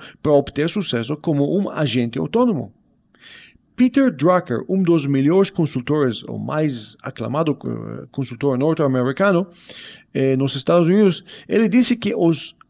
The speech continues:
funcionários que vão comandar os mais altos remunerações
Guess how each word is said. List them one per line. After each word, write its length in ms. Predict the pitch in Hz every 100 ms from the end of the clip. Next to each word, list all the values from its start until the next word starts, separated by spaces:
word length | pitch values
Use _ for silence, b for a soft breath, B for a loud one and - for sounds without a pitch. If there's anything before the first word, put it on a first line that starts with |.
| _ _
funcionários 960 | - 226 233 220 175 202 220 127 - - _
que 100 | 160
vão 400 | 139 196 180 - _ _ _ _
comandar 720 | - 233 185 165 165 180 160 165
os 220 | 160 135
mais 400 | 160 202 202 156
altos 500 | 156 190 185 139 127
remunerações 840 | 170 214 190 156 123 208 214 160